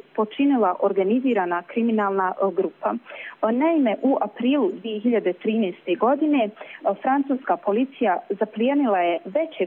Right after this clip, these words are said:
količine automatskih pušaka, pištolja i municije, a koje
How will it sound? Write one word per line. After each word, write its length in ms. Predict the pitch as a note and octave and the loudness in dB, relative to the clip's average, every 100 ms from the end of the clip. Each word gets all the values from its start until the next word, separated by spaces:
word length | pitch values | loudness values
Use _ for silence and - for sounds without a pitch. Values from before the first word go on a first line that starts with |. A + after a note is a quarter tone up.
| - | 0
količine 500 | F#3+ F#3+ - C4+ G3+ - | -2 -2 0 2 2 0
automatskih 720 | F#3 - A#3+ A3+ - - E3+ - | -2 0 0 0 -2 -8 -8 -2
pušaka, 540 | C#4+ C#4+ B3 G#3 F3+ E3+ - | -2 0 -2 -2 -2 -4 -4
pištolja 560 | G3 - A#3 A#3+ G3+ D#3 | -6 -2 0 2 2 0
i 80 | B3+ | 0
municije, 640 | F#3+ E3+ G#3 C4+ - E4 D4 C4+ - - - C4+ | 0 0 -2 -2 0 0 0 -2 -12 -18 -4 -4
a 20 | C4+ | -4
koje 240 | - E4 | -2 0